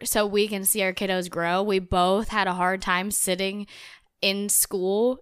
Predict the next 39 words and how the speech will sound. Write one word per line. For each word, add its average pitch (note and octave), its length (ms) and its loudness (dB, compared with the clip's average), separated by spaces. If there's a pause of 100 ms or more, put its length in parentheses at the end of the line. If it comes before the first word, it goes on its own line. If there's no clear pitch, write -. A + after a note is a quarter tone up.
(120)
in G3+ 120 2
a F#3 80 0
desk, F#3 560 0
and F#3+ 140 2
I F3+ 100 4
had G#3+ 200 2
a F#3+ 80 0
hard F#3+ 200 0
time F#3 460 -4
learning F#3 640 -2
the G#3 120 0
way F#3 200 0
everyone F3 340 -4
else D#3 300 -2
learned. C4 360 0 (400)
Um, F#3 340 0
and F#3+ 180 -4
that G3+ 320 2
brought G#3+ 220 0
on G#3 100 0
a G3+ 80 0
lot F#3 180 2
of F#3+ 80 0
shame, F#3 360 -2
a F#3 60 -2
lot F3 180 0
of F3+ 80 -2
embarrassment, F3+ 720 -2
and F#3 200 -4
just F3+ 440 -2
wanting F#3 300 -4
to F#3 100 -8
memorize F3 480 -4
the F3+ 100 -6
answers G#3+ 440 -4
and F3+ 120 -4
not E3+ 240 2
knowing F#3 460 0
anything. C#4 540 0